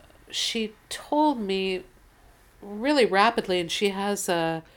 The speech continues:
a heavy accent. So I wasn't quite sure, but it sounded like she was saying that the machine was gonna be down for longer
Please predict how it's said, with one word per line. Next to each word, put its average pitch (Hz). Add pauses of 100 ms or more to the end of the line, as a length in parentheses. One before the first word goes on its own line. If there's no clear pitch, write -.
(200)
a 190
heavy 220
accent. 170 (1080)
So -
I 208
wasn't 254
quite 208
sure, 196
but 170
it 185
sounded 269
like 190
she -
was 180
saying 180
that 165
the 165
machine 170
was 160
gonna 160
be 151
down 151
for 160
longer 151